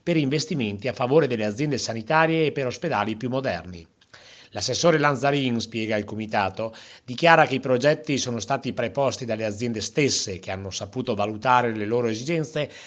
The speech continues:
e avanzato proposte accompagnate da valutazioni tecniche pertinenti e coerenti con la programmazione. Nulla di tutto ciò però arriverà nel Bellunese e men che meno nell'Agordino.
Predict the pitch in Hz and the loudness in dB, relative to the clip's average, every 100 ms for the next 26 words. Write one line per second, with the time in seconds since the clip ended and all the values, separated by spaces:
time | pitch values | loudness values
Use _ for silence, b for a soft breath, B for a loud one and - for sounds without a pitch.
0 | B 147 170 175 170 180 175 156 147 131 | B 2 4 4 4 2 4 0 -2 0
1 | 156 139 143 120 104 127 120 139 104 101 | 0 0 -2 -2 -2 -4 -2 -2 -2 -6
2 | 113 107 101 104 107 - 135 120 - 143 | -6 -4 -4 -4 -6 -2 -2 -2 -2 -2
3 | 151 147 147 - 135 - 170 98 95 92 | -2 -4 -4 -4 -6 -4 -4 -4 -6 -6
4 | 107 147 151 131 92 92 127 131 127 127 | -4 0 0 0 -4 -8 -10 -4 -2 -2
5 | 123 123 123 123 101 85 82 82 _ _ | 0 -2 -2 -8 -8 -8 -12 -20 _ _
6 | B B B - 131 165 151 117 113 - | B B B -4 2 6 6 4 0 0
7 | 160 - - 196 113 - 143 151 156 131 | 0 2 0 0 -2 -2 -4 0 2 2
8 | 123 113 110 120 135 131 92 92 107 101 | 2 0 -4 -4 -2 -2 -4 -2 -4 -2
9 | 120 135 160 113 87 87 95 113 117 120 | -4 -2 -4 -4 -6 -10 -8 -4 -2 -2
10 | 123 107 87 82 | -4 -8 -10 -14